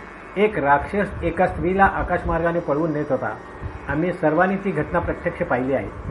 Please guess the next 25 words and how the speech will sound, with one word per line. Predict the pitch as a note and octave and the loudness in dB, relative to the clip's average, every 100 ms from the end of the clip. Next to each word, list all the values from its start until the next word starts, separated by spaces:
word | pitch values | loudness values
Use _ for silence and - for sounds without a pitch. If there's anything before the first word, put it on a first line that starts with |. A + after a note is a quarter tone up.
| - - - - | -8 -8 -6 -2
ती | F3 | -2
स्त्री | - F3 G#3 | 0 0 2
करुण | F#3 F3 F#3+ | 2 2 0
स्वराने | E3 E3+ F3 | 2 2 2
हाक | C3+ F3 F#3 | 0 0 2
मारित | D#3+ D3+ | 0 0
होती. | C3 C3 C3+ - - - - D#3 | -2 -4 -6 -8 -6 -6 -2 2
तिने | E3 | 6
अंगावरील | E3 D#3 F#3+ G3 G3 E3 | 6 6 4 4 2 2
वस्त्र | F3+ F#3+ | 0 0
फाडून | F3 D#3+ F3 F3+ | 4 4 4 0
त्यात | F3+ F3 - | 2 2 0
अंगावरील | C#3+ C#3+ E3+ F3+ F#3+ G3 | -4 2 4 4 2 -2
अलंकार | D3 D#3+ F3+ F#3 | -2 -2 2 2
बांधून | D#3+ C#3 D3+ E3 | 4 2 0 -4
ती | F3 | -4
पुरचुंडी | D#3 D3+ C#3 F3+ F#3 | -4 -4 -2 -2 2
आमच्याकडे | F3 C#3 D#3 E3+ | 0 0 0 0
फेकली | E3 C3+ D3+ | -2 -2 0
होती. | C#3 A#2 A2+ - - - - - | 0 -2 -10 -12 -12 -14 -12 -6
आम्ही | C3+ D3+ F#3+ | -2 0 0
ती | G#3 | 0
व्यवस्थित | E3 E3 F#3 A3 G#3+ | 2 2 2 -2 -2
ठेवली | D3+ C#3 | -2 -2
आहे." | A2 | -4